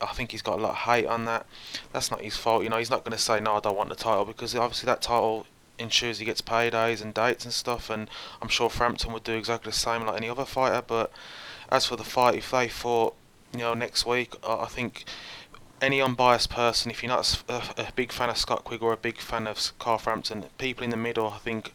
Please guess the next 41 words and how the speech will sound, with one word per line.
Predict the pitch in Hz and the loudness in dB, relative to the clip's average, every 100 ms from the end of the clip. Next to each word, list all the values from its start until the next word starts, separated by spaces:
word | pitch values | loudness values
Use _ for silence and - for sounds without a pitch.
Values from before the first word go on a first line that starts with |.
| - | -8
the | |
majority | 113 113 135 127 101 110 | -6 2 6 6 4 0
would | 110 117 - - - - - | -2 -4 -6 -12 -14 -14 -8
pick | - 113 - - | -4 -4 -4 -10
Carl | - 113 | 2 2
Frampton. | 101 117 110 - 123 | 4 2 2 0 -6
But | 113 120 117 - - - - - - | 2 4 4 0 -14 -14 -14 -16 -10
again, | - 113 123 127 123 - - - | -6 2 4 4 -2 -14 -20 -6
most | 117 127 120 - | 4 4 4 2
picked | - 127 - - | 2 2 -2 -6
James | - 123 117 | 0 0 0
DeGale | 120 117 113 110 | -2 2 2 2
to | - | -2
beat, | - 113 110 - | -2 0 0 -2
um, | 110 110 107 104 104 - - - - | -2 -2 -2 -6 -10 -12 -10 -12 -4
George | 117 110 - | -2 -2 2
Groves | 120 120 113 | 4 4 4
when | 113 | 0
it | |
happened, | 117 117 117 | 0 0 -2
so, | - 120 117 | 2 2 0
you | 123 | 0
know, | 131 | 2
it | 123 | 2
doesn't | 123 | 0
really | 117 113 | 0 0
mean | 113 120 | 0 0
nothing | 120 110 - 107 | -2 -4 -8 -8
until | 104 117 | -4 0
they | 113 | 0
actually | 101 - | 0 -4
fight. | 107 - 110 - | -6 2 2 2
But | 90 | -2
for | - | -4
me, | 120 123 113 | -2 0 0
I | 104 | -2
think | - 107 | -4 -6
Carl | - 117 | 0 0
Frampton's | - 117 - 107 104 | 2 0 0 0 2
shown | 110 110 | 4 2
more | 104 110 107 | 0 0 0